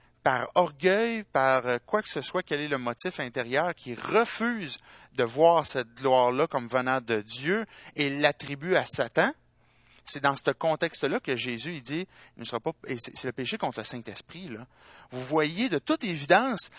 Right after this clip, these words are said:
la gloire de Dieu, l'œuvre de Dieu, le Saint-Esprit, et vous, vous dites, « Ça, ça appartient à Satan. » Et je crois qu'il y a un contexte très particulier de dire justement que c'est un péché qui, qui, contre le Saint-Esprit, qui n'est pas pardonnable.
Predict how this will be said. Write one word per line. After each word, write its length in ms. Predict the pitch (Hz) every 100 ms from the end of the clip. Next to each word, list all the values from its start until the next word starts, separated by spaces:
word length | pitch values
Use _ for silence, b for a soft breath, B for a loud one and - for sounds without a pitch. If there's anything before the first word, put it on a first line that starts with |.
| B
la 200 | 131 123
gloire 360 | 123 190 226 226
de 140 | 139
Dieu, 400 | 117 131 165 233 B B -
l'œuvre 560 | 151 226 277 202 156
de 180 | 135 127
Dieu, 220 | 123 196
le 160 | 190 120
Saint-Esprit, 720 | - 220 185 139 - 196 269 B B B -
et 200 | 151 147
vous, 200 | 262 202
vous 100 | 156
dites, « 240 | 208 233
Ça, 440 | - 220 226 240
ça 160 | - 139
appartient 440 | 139 135 - 175
à 100 | 151
Satan. » 340 | - 107 110 110 _ b b b b -
Et 300 | 131 127 120
je 80 | -
crois 140 | 196
qu'il 80 | 185
y 40 |
a 40 | 139
un 60 |
contexte 420 | 127 147 135 170 -
très 80 |
particulier 540 | 185 151 - 147 143 175
de 60 | 135
dire 260 | 147 160
justement 400 | 127 - 127 147
que 120 | - 113
c'est 120 | 127
un 100 | 120
péché 440 | 120 113 - 156
qui, 300 | - 117 107 B B B B -
qui, 380 | - 120 117
contre 280 | - 135 135
le 40 | 120
Saint-Esprit, 500 | 135 120 117 - -
qui 120 | 123
n'est 100 | 113
pas 140 | 127
pardonnable. 560 | 110 107 110 107 87